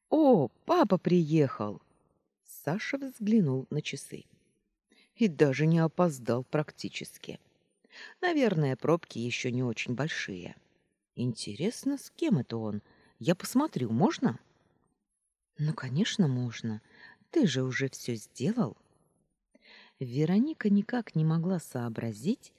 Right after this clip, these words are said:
зачем она понадобилась Виктору Алексеевичу. Финансовые вопросы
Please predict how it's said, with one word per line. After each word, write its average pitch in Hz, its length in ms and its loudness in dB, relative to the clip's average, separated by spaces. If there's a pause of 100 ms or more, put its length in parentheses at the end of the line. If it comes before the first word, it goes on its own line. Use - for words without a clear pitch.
(140)
зачем 143 760 0
она 123 240 0
понадобилась 120 840 -4
Виктору 160 440 -4
Алексеевичу. - 840 -10 (1040)
Финансовые 143 800 0
вопросы - 760 -6